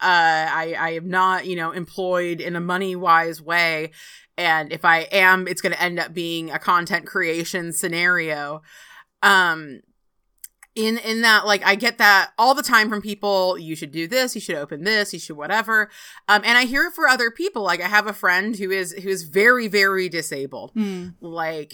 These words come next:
Speaker 1: who, who really cannot work, who in so many different ways, like, they can't drive, they, they can't, you know, they, they just cannot,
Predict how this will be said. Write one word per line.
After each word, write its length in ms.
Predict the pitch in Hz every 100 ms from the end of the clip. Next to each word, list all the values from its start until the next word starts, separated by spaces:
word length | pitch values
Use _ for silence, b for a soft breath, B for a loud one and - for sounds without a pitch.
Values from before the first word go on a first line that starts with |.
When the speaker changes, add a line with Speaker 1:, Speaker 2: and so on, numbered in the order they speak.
| -
Speaker 1:
who, 260 | 175 160
who 160 | 156 190
really 420 | 160 233 269 214
cannot 540 | 190 185 190 165 147 127
work, 280 | 123 113 -
who 220 | 160 156
in 160 | 156 160
so 260 | - 233
many 220 | 277 247
different 340 | 202 156 160 127
ways, 380 | 143 139 139 - B B _
like, 140 | 139
they 80 | 139
can't 260 | - 151 -
drive, 680 | 285 269 254 240 233 208
they, 480 | 165 165 160 156 156
they 140 | - 151
can't, 500 | - 175 160 151 -
you 100 | 165
know, 400 | 143 135 123 113
they, 140 | 151 180
they 180 | 190 190
just 200 | 190 -
cannot, 640 | 269 262 240 185 180